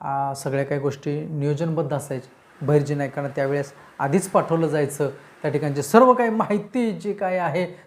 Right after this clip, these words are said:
कशी आहे, काय आहे, कशा पद्धतीनं आहे, संपूर्णतः घेऊनच मगच ते त्याच्यामध्ये उतरायचे आणि ते कामच फत्ते करून यायचे. नियोजनबद्ध, योग्य वेळी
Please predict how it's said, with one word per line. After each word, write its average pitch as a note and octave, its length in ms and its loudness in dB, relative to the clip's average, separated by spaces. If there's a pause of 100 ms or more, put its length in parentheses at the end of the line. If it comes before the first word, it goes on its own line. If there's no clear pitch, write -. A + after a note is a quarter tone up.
कशी F3+ 240 0
आहे, E3+ 140 2
काय E3+ 280 4
आहे, E3+ 100 0
कशा E3+ 220 -2
पद्धतीनं E3 520 -4
आहे, D#3+ 200 -2
संपूर्णतः F3 600 -2
घेऊनच E3+ 500 -2 (480)
मगच F3+ 640 4
ते D#3 540 -2 (400)
त्याच्यामध्ये C#3 460 -2
उतरायचे C3+ 500 -4
आणि C3 200 -4
ते - 40 0 (480)
कामच F#3 340 0
फत्ते E3 300 2
करून D3 240 0
यायचे. A#2 360 -8 (800)
नियोजनबद्ध, D#3 640 -2 (100)
योग्य E3 320 0
वेळी F3+ 400 0